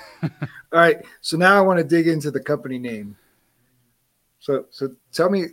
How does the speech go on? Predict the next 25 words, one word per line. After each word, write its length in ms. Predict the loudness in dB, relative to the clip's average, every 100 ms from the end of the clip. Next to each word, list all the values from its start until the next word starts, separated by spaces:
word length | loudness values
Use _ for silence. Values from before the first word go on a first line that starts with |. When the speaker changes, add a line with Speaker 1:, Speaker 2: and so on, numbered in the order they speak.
| -6
Speaker 2:
tell 140 | -4
me 100 | -2
a 40 |
little 180 | -2 -2
bit 180 | -2 -4
more 280 | -2 -4 -4
about 400 | -6 -10 -12 -12
where 220 | -6 -4
the 100 | -4
name 220 | -6 -8
came 280 | -8 -10 -10
from, 320 | -12 -14 -10
what 200 | -10 -10
the 60 | -10
name 220 | -8 -8
means 280 | -8 -10 -12 -14
to 60 |
you, 400 | -10 -8 -8 -10 -14
and, 220 | -14 -14 -16 _ _ _ _
and, 220 | -16 -14 -16
and 140 | -14 -8
what's 240 | -8 -6
your 80 | -6
purpose 640 | -6 -6 -6 -6 -12 -14
behind 640 | -16 -16 -14 -12 -12 -14